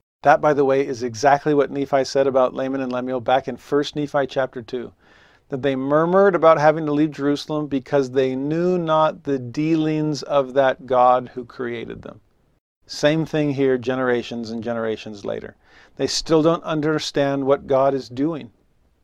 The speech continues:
Fourteen continues, "They were wroth with him upon the waters because they hardened their hearts against the Lord."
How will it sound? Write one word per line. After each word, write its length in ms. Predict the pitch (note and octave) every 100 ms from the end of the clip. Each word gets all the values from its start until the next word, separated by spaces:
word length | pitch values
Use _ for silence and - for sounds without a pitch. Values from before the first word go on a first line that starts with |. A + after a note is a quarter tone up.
| _ _ _ _
Fourteen 400 | D3 C#3+ D3+ C#3+
continues, 580 | C#3+ C#3 F3 E3 D#3 C3
"They 140 | D3+
were 180 | C#3 B2
wroth 460 | A#2+ C#3+ F3+ E3+
with 180 | E3+ D#3+
him 120 | E3+
upon 260 | D#3+ D#3+ D#3
the 100 | C#3+
waters 500 | C3 D3+ E3+ G#3+ G#3 - - _ _
because 280 | - D3 E3+
they 120 | F3
hardened 420 | E3 - D#3+ E3 F3
their 120 | E3
hearts 300 | D#3 E3 E3+
against 360 | D3+ E3+ D#3+
the 80 | F3
Lord." 260 | E3 G#3